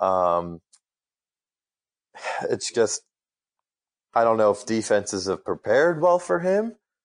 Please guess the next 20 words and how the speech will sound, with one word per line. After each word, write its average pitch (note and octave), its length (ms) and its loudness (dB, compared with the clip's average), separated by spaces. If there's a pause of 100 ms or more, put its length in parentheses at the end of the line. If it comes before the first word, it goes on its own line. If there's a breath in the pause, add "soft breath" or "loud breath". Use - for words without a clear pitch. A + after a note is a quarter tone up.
(160)
I A2 160 4
don't G#2 200 2
know G#2 220 2
if - 120 -6
he's G2 180 -4
a G2 80 -2
little F#2+ 400 0
off, B2 520 2
just G2 320 -4 (600)
still - 280 0
getting G2 280 -2
back G2+ 200 2
in F2+ 100 -2
the E2 60 -6
swing A#2 340 -4
of C#3 100 -4
things C#3 340 -2
football-wise. D3 800 2
I G#2 100 2
know G2 400 0